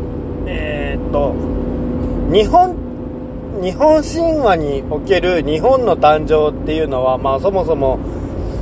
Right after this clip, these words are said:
最初よくわからん神様が七人ぐらい出てきて、で、その後に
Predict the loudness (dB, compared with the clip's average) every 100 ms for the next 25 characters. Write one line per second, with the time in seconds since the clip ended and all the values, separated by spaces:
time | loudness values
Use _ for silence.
0 | -4 -4 -4 -4 -4 -4 -4 -4 -4 -4
1 | -4 -4 -2 -2 -2 -2 -4 -4 -4 0
2 | 2 4 4 2 4 4 6 4 6 2
3 | 2 2 0 -2 -4 -4 -2 -4 -2 0
4 | 2 2 2 4 6 4 2 -4 -4 -6
5 | -4 0 0 0 -2 -8 -10 -8 -6 -6
6 | -6 -6 -6 -4 4 6 8 6 4 -4
7 | -8 -8 -8 -8 -10 -10 -10 -8 -8 -6
8 | -6 -4 -4 -2 -2 0 0 0 0 0
9 | 0 0 0 0 -2 -2 -2 -2 0 0
10 | 0 0 0 0 0 -2 -2 0 0 -2
11 | -2 0 0 0 0 0 -2 2 4 6
12 | 6 6 4 4 0 -2